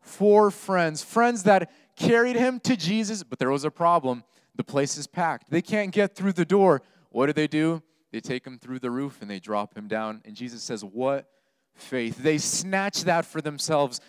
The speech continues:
Zacchaeus, a chief tax collector, rich, hears Jesus is coming, but the dude's short. He runs ahead, he climbs up the tree, and he says,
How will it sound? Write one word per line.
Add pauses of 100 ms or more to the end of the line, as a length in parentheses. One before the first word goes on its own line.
(260)
Zacchaeus,
a
chief
tax
collector,
rich, (280)
hears
Jesus
is
coming, (560)
but
the
dude's
short. (160)
He
runs
ahead,
he
climbs
up
the
tree,
and
he
says,